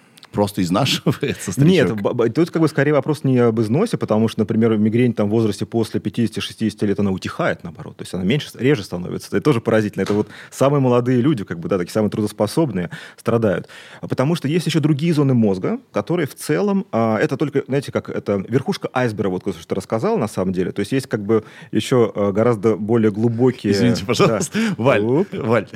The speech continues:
Speaker 2: Как интересно.
Speaker 1: Валя подвинула нашего гостя просто,
Speaker 2: Да.
Speaker 1: э,
Speaker 2: А,
Speaker 1: целиком.
Speaker 2: чтобы я ел микрофон.
Speaker 1: Да,
Speaker 2: Окей.
Speaker 1: извините. Да.
Speaker 2: Ам, а,
Speaker 1: О,
Speaker 2: нет,
Speaker 1: зато
Speaker 2: есть
Speaker 1: вы теперь в H D у меня здесь. Просто в H D я вас слышу
Speaker 2: Прекрасно.
Speaker 1: очень хорошо,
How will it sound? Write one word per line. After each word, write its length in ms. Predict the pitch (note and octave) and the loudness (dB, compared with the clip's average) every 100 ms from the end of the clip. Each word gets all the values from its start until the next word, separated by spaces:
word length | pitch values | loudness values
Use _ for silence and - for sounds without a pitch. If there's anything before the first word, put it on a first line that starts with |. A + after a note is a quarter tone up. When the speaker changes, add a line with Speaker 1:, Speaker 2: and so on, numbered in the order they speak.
| G2+ - - F#3+ - - G3 | -12 -10 -2 -2 -2 -6 -6
Speaker 2:
Как 160 | G3 - | -4 -4
интересно. 560 | A3 F#3 E3 - - - | -4 -2 0 -2 -4 0
Speaker 1:
Валя 220 | A#2 B2 | 2 2
подвинула 360 | G#2+ G2 A2 G2 | 0 0 -2 -2
нашего 260 | F#2+ G2 | -4 -4
гостя 320 | F2+ F2+ - - | -4 -6 -6 -10
просто, 240 | - - | -8 -4
Speaker 2:
Да. 220 | F2 - | -4 -4
Speaker 1:
э, 220 | - - - | -6 -10 -4
Speaker 2:
А, 360 | F2+ F2+ F2 | 0 2 2
Speaker 1:
целиком. 480 | E2 B2 A#2 A2+ F2+ | 2 0 0 0 0
Speaker 2:
чтобы 220 | - E2 | -4 0
я 60 | F2+ | 2
ел 200 | F2 F#2 | 4 2
микрофон. 480 | F2 F2 - F2+ E2+ | 0 -2 -2 -4 -2
Speaker 1:
Да, 140 | F#2+ | -4
Speaker 2:
Окей. 160 | F2+ - | -4 -2
Speaker 1:
извините. 400 | F#2 F#2 E2+ D#2+ - _ | 0 0 -2 -8 -12 _
Да. 100 | F#2 F2 D#2 - - - - | -6 -4 -4 -10 -12 -6 2
Speaker 2:
Ам, 520 | A2 A2+ A2+ A2+ A2 | 6 6 6 6 6
а, 600 | G#2+ G#2+ G#2 G#2 G2 F#2+ | 4 4 4 4 4 2
Speaker 1:
О, 60 | G#2 | 4
Speaker 2:
нет, 200 | G#2+ C3 | 4 4
Speaker 1:
зато 200 | A#2+ B2+ | 2 2
Speaker 2:
есть 60 | A#2 | 0
Speaker 1:
вы 40 | |
теперь 220 | A2+ A2 | 0 2
в 40 | A2 | 4
H 180 | G#2+ F#2 | 2 2
D 120 | G#2 | 2
у 100 | F2+ | 4
меня 240 | E2+ D2+ | 4 0
здесь. 300 | D2 C#2+ C#2+ - | -2 -6 -8 -6
Просто 340 | F2 F2+ - | -4 -4 -6
в 80 | D#2+ | -4
H 200 | D#2+ D2+ | -4 -4
D 100 | E2 | -4
я 80 | D2+ | -4
вас 120 | C#2+ | -2
слышу 140 | - E2+ | -2 0
Speaker 2:
Прекрасно. 320 | F#2 D#2+ E2+ | 0 0 -2
Speaker 1:
очень 80 | D#2 | -4
хорошо, 240 | D2 D2+ | -6 -8